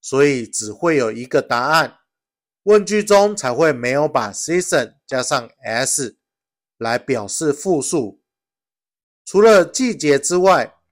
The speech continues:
同学们也可以询问其他的东西，例如，What's your favorite animal？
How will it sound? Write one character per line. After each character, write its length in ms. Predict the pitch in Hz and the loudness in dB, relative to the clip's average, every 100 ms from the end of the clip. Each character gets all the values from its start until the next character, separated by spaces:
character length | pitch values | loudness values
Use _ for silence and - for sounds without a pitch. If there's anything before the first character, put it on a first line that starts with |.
| _ _ _ _ | _ _ _ _
同 180 | - 143 | -8 -4
学 160 | 151 165 | -2 0
们 260 | 156 127 | 0 -2
也 140 | 110 110 | -4 -4
可 140 | 160 | 0
以 100 | 143 | 0
询 260 | - 120 123 | -2 -10 -2
问 300 | 170 123 - | 0 0 -6
其 160 | 120 | -10
他 180 | 120 180 | -2 -2
的 120 | 147 | -2
东 260 | 131 135 131 | -2 -2 -4
西， 420 | - 127 123 123 _ _ _ _ _ _ _ | -8 -8 -10 -12 _ _ _ _ _ _ _
例 160 | - 147 | -4 -2
如， 500 | 123 113 113 131 127 _ _ _ _ _ _ | 0 -2 -2 -4 -8 _ _ _ _ _ _
What's 500 | 123 127 208 247 - | -4 4 4 2 -2
your 240 | 151 127 113 | 0 0 0
favorite 680 | - 170 185 190 202 202 - | 2 2 4 4 2 0 -8
animal？ 640 | 147 147 160 151 110 87 | -4 -2 -2 -2 -6 -12